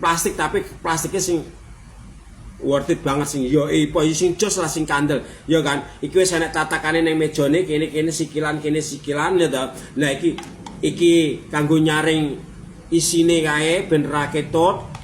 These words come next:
diplekne kene, jeruke dipasang ning kene, diperes. Cerek, krek, curu, curu, curu, curu, curu, curu. Nah, lak wis bek arek nuang ning ngene.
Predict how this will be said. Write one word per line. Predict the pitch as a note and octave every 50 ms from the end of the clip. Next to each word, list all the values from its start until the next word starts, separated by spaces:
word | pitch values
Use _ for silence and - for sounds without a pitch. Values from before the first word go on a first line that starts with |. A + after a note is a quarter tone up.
| - - - D3
diplekne | E3 E3 - D#3+ D3 - C#3+ D#3+ D#3 D#3 C#3
kene, | D#3 D#3+ F3+ F#3+ - - - -
jeruke | - - F#3 E3 F#3+ F3+ F#3+ F#3
dipasang | F#3 F3+ F3+ D#3+ D#3+ D#3+ E3+ D#3+ D#3+
ning | D#3+ D3+
kene, | D3 E3 E3 F#3 A3 G#3 - - - - - - -
diperes. | E3 D#3 D3+ - - E3+ E3+ E3+ D#3+ D3 - - - - - - - - - - - - - - - - - -
Cerek, | - - F#3+ F3+ E3 D#3+ - - - B3+ C4 - - - - - - - - - - - - - - - - -
krek, | D#3 D3+ D3 - - A3 C4 C#4 - - - - - - -
curu, | D#4+ D4+ E4 D#4
curu, | - E4 D#4 D#4+ D4
curu, | - E4 D4 D#4+ D4+
curu, | - D#4 D4 D#4 C#4+
curu, | - D#4+ D4+ D#4 C#4+
curu. | - D4 B3+ G#3 C#3+ B2 A#2+ B2+
Nah, | C3+ C#3 C#3 C#3 C3+ C3 C3+
lak | C#3 C3+ C#3 C3+
wis | B2+
bek | - F#3+ F#3 F#3 D#3+
arek | D#3 D3+ C#3
nuang | C3+ C#3+ C#3 C3+ B2+ B2+ B2+
ning | A#2+ A2+ A2+
ngene. | A2 G#2+